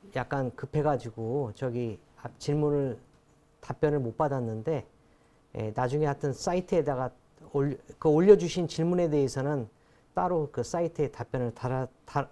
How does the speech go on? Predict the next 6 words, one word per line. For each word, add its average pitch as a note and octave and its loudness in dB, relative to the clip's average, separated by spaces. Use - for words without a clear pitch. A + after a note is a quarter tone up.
아, A#2 -4
답변을 D3 0
드리도록 C#3 -2
하겠습니다. A2+ -6
자, B2 -4
그러면 C#3+ 0